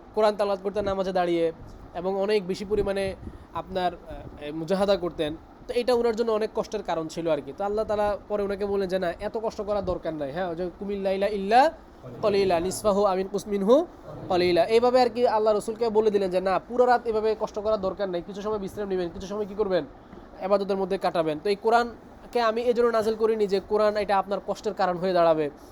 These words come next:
হ্যাঁ, "মা আনজালনা আলাইকাল কোরআনা লিতাশকা।" একটা শব্দের যে ধরেন তিন রকম, চার রকম, পাঁচ রকমের অর্থ থাকে, এগুলোও খুব ভালো করে মনে রাখবেন। এগুলো কি করবেন? খুব ভালো করে মনে রাখবেন। কোরআনের মধ্যেই দেখবেন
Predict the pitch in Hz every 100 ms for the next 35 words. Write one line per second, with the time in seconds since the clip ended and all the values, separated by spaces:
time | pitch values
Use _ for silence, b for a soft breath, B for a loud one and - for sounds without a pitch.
0 | B B B B 202 185 175 202 202 180
1 | 190 190 180 170 180 185 180 175 190 208
2 | 247 311 - - 139 147 - - 143 135
3 | - - - - 139 135 131 - - -
4 | B B B - 180 247 226 214 196 240
5 | 180 - - - 160 190 175 170 202 190
6 | 214 196 196 196 185 180 180 180 175 175
7 | 175 180 190 190 180 160 - 170 151 131
8 | - - B B 208 202 233 240 240 180
9 | 170 190 196 202 196 170 151 143 143 165
10 | 190 220 214 226 226 180 - - - 180
11 | 214 190 190 208 214 208 190 170 160 151
12 | 143 - 233 254 262 254 247 233 220 185
13 | 165